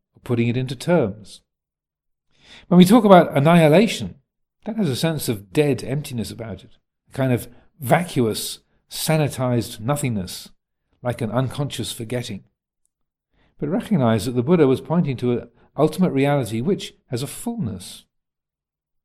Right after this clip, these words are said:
That's about the best you can do with words. That ultimate reality is realizable for each one of us through awareness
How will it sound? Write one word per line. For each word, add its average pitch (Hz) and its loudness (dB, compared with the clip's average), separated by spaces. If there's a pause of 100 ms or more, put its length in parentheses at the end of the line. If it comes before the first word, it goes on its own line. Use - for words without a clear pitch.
(460)
That's 127 -10
about 170 2
the 147 2
best 151 2
you 123 -6
can 127 -6
do 147 2
with 95 -2
words. 104 -6 (540)
That 113 0
ultimate 135 4
reality 131 2 (260)
is 127 -4
realizable 123 0 (160)
for 123 -8
each 151 -6
one 180 0
of 139 -2
us - -10
through 120 -4
awareness 131 -2